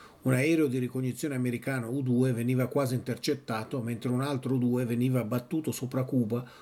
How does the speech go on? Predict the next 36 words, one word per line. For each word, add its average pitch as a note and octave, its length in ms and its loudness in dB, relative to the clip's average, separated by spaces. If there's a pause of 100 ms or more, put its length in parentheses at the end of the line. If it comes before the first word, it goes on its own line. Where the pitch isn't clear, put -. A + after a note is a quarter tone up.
(160)
uccidendo D#3 580 4
il B2 80 4
pilota A#2 640 -2
Rudolf B2 440 0
Anderson. A#2 580 -6 (920)
Per D#3+ 140 6
finire A3+ 400 0
la E3 120 -2
crisi F3 380 0
si E3 120 -4
risolse C#3+ 520 -4
tramite C3+ 420 -4
trattative C3 540 -4
dirette C3 480 0
tra A#2 220 -6
usa C#3+ 360 0
e C3+ 60 0
Unione B2+ 320 0
Sovietica, B2 720 -2
con D3 180 0
il D3+ 120 4
ritiro D#3+ 360 4
dei C3+ 160 0
missili D3 380 -2
sovietici C3+ 600 0
da A#2+ 120 -2
Cuba B2 440 -2
e - 100 -16
la C3+ 120 0
promessa D3+ 460 2
americana C3+ 580 -2
di B2 120 -2
non C3+ 160 0
invadere C3 460 2
più C#3 180 -2
l'isola, A#2+ 480 2